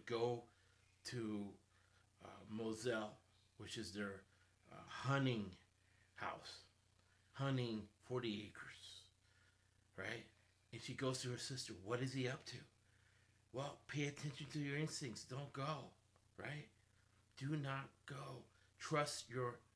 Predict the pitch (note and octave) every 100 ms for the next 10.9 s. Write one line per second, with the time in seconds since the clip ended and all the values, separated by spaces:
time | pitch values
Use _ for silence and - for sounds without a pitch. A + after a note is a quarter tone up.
0 | _ - B2+ A#2+ - - - - _ -
1 | - _ - C3 C3+ C3 B2 A2 G#2+ B2
2 | C3 - - - - - - - - -
3 | A#2 G#2 G2+ G#2+ A2+ B2+ C#3+ C#3 C3 -
4 | - - - - - - - - _ -
5 | _ _ - - - - B2 B2 A#2+ -
6 | - - - - - - D#3 C#3 B2+ B2
7 | A2 - F#2 D#2+ - C#3 C#3 C3+ C3+ B2
8 | - A2+ A#2 A2 - - - - G2+ F#2+
9 | E2+ G2+ A2+ A2+ A#2 A#2 - - - -
10 | G#2 B2 G#2+ G#2+ G#2+ B2 A#2 A#2 A#2